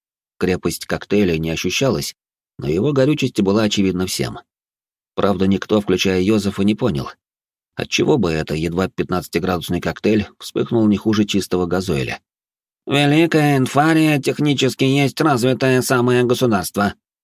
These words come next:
Много природы тайн изучили мы, и подчинили мы тайны себе эти»,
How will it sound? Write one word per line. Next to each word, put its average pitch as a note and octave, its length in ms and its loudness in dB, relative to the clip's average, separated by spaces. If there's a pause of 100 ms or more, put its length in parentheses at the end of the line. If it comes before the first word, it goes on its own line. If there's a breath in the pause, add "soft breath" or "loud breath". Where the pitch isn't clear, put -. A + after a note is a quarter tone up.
Много D3 440 2
природы D3+ 480 2
тайн C3+ 440 2
изучили G#2+ 440 2
мы, A#2 340 0 (120)
и A2 140 2
подчинили C3 600 2
мы C3+ 180 2
тайны C3 420 2
себе C3 520 2
эти», F#2+ 320 -4